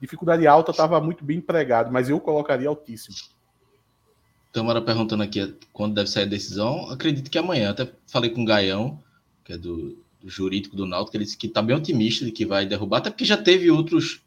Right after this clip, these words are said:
Speaker 2: outras vezes que o S T J D derru-, derrubou, né? Então deve derrubar e eu acho que é amanhã. O Náutico deu entrada hoje.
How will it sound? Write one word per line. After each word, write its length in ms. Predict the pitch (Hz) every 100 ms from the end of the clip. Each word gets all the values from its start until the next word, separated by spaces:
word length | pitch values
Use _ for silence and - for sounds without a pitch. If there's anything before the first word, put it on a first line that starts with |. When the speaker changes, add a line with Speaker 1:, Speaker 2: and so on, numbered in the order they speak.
| _
Speaker 2:
outras 320 | 101 117 101
vezes 200 | 107 110
que 100 | 135
o 80 | 120
S 100 | 120
T 100 | 117
J 120 | 110
D 100 | 110
derru-, 280 | 110 120 117
derrubou, 380 | 104 127 110 92
né? 100 | 95 _ _ _ _ _ _
Então 340 | - 98 117 101
deve 200 | 107 110
derrubar 460 | 113 117 113 131
e 40 | 160
eu 60 |
acho 120 | 165 -
que 100 | 196
é 20 |
amanhã. 300 | 214 135 98
O 40 |
Náutico 240 | 104 110 123
deu 100 | 117
entrada 380 | 113 107 107
hoje. 380 | 98 110 135 -